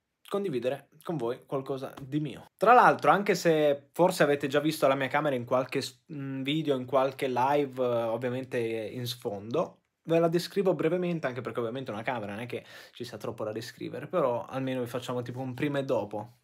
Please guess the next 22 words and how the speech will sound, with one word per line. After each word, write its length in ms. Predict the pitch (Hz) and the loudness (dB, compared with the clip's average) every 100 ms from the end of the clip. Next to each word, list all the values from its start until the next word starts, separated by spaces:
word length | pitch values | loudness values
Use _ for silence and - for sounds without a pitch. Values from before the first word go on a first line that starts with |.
| - | 0
Comunque, 420 | 165 180 147 120 | 8 8 8 4
questa 360 | - 202 214 160 | 6 6 6 6
è 20 | |
la 120 | 139 | 6
camera, 640 | 139 120 104 113 147 175 - _ | 6 0 0 0 0 0 -6 _
lì 260 | 143 165 - | 4 4 4
ci 120 | - | -4
sono 200 | 123 131 | 0 0
i 40 | 127 | 2
letti, 380 | 139 - 143 | 0 0 -2
tra 140 | 135 117 | 0 -2
l'altro 240 | 120 123 | -2 -4
scusate 420 | 107 - 123 123 | -4 -2 -2 0
la 60 | 123 | 0
confusione 500 | 123 120 120 135 147 | 0 -4 0 0 0
perché 320 | 113 101 101 | -2 -4 -4
ovviamente 920 | 110 110 110 123 117 110 101 87 _ _ _ | -4 -2 -2 -2 -2 -4 -6 -8 _ _ _
è 100 | 120 | -10
tutto 220 | - 123 | -8 -4
un 100 | 120 | -4
po' 140 | 113 113 | -2 -4
sottosopra. 760 | 117 107 135 - - 131 156 | -4 -6 -6 -6 -8 -6 -6